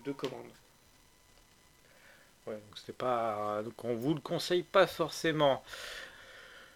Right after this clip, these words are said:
Speaker 2: Alors, donc après Tusk, euh, quatre-vingt-neuf, donc il met encore neuf ans à faire un film.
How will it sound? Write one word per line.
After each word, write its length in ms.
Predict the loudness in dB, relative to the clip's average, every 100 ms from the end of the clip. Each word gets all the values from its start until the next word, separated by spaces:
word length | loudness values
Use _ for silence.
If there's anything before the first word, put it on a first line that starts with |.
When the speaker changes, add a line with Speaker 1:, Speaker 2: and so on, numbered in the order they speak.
| 0
Speaker 2:
Alors, 440 | 6 10 12 12 12
donc 280 | 10 8 4 6
après 300 | 6 6 2
Tusk, 520 | 6 8 6 2 2
euh, 680 | 8 10 12 10 10 10 6 6
quatre-vingt-neuf, 580 | 2 4 6 8 8 6
donc 200 | 0 0
il 60 |
met 100 | 2
encore 320 | 2 4 2 6
neuf 320 | 8 8 6
ans 120 | 2
à 80 | 0
faire 220 | 0 -2
un 100 | -2
film. 360 | 0 2 2